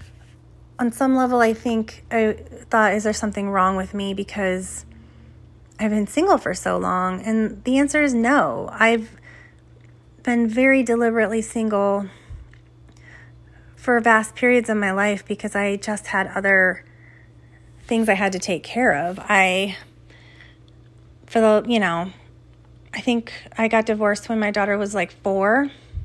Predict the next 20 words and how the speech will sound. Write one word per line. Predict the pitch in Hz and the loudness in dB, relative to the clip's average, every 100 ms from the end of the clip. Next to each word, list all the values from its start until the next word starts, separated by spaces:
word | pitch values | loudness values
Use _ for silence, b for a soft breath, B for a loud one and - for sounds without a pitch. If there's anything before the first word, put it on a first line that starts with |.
| - - - - - - - - - - - B B B B B - - | -12 -16 -18 -20 -20 -20 -20 -20 -20 -20 -20 B B B B B -10 2
And | 262 269 | 4 4
emotionally, | 254 254 311 - 311 302 277 | 4 4 4 2 2 4 2
I | 214 247 | 2 4
needed | 285 294 240 | 4 4 0
to | 214 | -2
be | 202 | 0
there | 226 208 | 2 0
for | 185 185 | -2 -8
her. | 180 170 175 - B B - - B B B B B B | -4 -2 -4 -8 B B -20 -20 B B B B B B
And | 233 226 220 | 0 2 2
anytime | 233 254 247 254 240 | 2 2 2 0 2
I | 226 | 2
would | 220 220 | 2 0
try | - 208 | 0 0
to | 202 | 0
date, | - 208 214 202 - - | 0 2 2 2 -2 -4
it | 220 | -4
just | - 220 202 - | -2 -4 -4 -12
felt | - - 220 208 | -12 0 0 2
like | 220 214 - | 0 0 -4